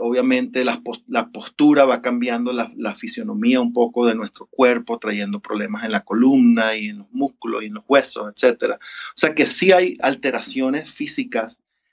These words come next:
en lo personal que son importantes de considerar.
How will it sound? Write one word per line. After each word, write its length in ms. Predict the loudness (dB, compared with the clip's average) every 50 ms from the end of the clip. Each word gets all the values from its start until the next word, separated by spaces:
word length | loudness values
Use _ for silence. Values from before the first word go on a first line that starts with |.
| _ _
en 120 | -4 -2 0
lo 160 | 0 0 0
personal 500 | 0 0 0 0 0 2 2 2 2 0
que 80 | -4 -4
son 460 | -2 -2 -2 -2 -2 -4 -8 -10 _ _
importantes 760 | 2 2 2 2 2 -2 -2 0 0 0 0 0 -2 -2 -2
de 140 | -4 -4 -6
considerar. 580 | -6 -10 -8 -8 -8 -8 -8 -10 -10 -10 -10